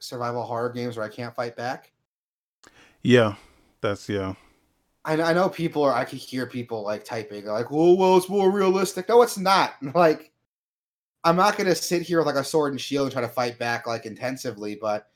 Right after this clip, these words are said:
Speaker 1: if I have no other option, I'm not gonna sit there and let my ass get kicked. I'm gonna try to throw a chair or something. You know what I mean? Like, I like, uh, horror games that have some sort of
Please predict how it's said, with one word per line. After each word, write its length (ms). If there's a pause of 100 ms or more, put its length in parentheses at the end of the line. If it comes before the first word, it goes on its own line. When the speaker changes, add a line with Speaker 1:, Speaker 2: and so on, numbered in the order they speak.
(140)
Speaker 1:
if 100
I 60
have 160
no 180
other 240
option, 280
I'm 40
not 100
gonna 120
sit 200
there 80
and 60
let 80
my 120
ass 280
get 200
kicked. 260
I'm 60
gonna 100
try 160
to 60
throw 200
a 40
chair 300
or 60
something. 440 (2250)
You 80
know 40
what 100
I 100
mean? 220
Like, 120
I 80
like, 360 (500)
uh, 100 (120)
horror 300
games 180
that 60
have 140
some 280
sort 320
of 240